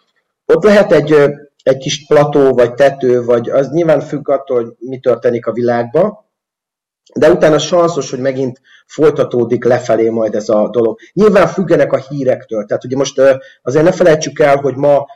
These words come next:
ö, huszonötödike van, és ugye hónap vége, tehát ez az, a hónap utolsó hete,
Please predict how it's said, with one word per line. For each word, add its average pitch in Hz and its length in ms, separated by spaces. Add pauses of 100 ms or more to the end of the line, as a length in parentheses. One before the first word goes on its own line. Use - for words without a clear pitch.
(140)
ö, 135 260
huszonötödike 127 1800
van, 185 540 (1400)
és 123 240
ugye 131 560
hónap 160 460
vége, 127 340
tehát - 460
ez 151 100
az, 147 200
a 147 140
hónap 160 300
utolsó 123 460
hete, 120 480